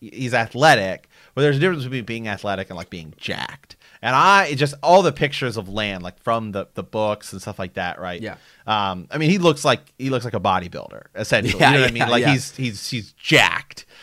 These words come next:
Speaker 1: And so
Speaker 2: Yeah.
Speaker 1: that's what I kind of thought. And so, I mean, this guy could put on, I mean, if he were to put on, like, I don't know, ten pounds, I mean,
Speaker 2: Maybe.
Speaker 1: he'd be, and then
Speaker 2: Yeah.
Speaker 1: again, you know, when he's, when we see him in his armor,
Speaker 2: Oh, yeah.
Speaker 1: right? And, and
Speaker 2: Yeah.
Speaker 1: he's gonna look,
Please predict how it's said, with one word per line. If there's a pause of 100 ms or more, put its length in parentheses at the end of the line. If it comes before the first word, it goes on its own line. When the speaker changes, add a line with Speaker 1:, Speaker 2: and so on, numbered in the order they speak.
(160)
Speaker 1:
And
so
Speaker 2:
Yeah.
Speaker 1:
that's
what
I
kind
of
thought.
And
so,
I
mean,
this
guy
could
put
on, (560)
I
mean,
if
he
were
to
put
on,
like,
I
don't
know, (460)
ten
pounds,
I
mean,
Speaker 2:
Maybe.
Speaker 1:
he'd
be, (440)
and
then
Speaker 2:
Yeah.
Speaker 1:
again,
you
know,
when
he's,
when
we
see
him
in
his (140)
armor, (300)
Speaker 2:
Oh,
yeah.
Speaker 1:
right?
And,
and
Speaker 2:
Yeah.
Speaker 1:
he's
gonna
look,